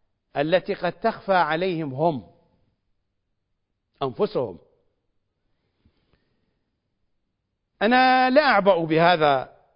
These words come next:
المطلب، لا أريد أن أقف عليه كثيرا، لكن مثل ما هو الحال، يعرفون هذه الحقائق رغبة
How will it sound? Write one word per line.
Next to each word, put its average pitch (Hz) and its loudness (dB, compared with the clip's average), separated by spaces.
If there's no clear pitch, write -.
المطلب، 190 0
لا 208 2
أريد 196 -2
أن 165 -4
أقف 185 -6
عليه 165 -2
كثيرا، 220 -2
لكن 254 0
مثل 339 0
ما 285 2
هو 190 0
الحال، 113 -8
يعرفون 185 0
هذه 220 0
الحقائق 220 -2
رغبة 208 2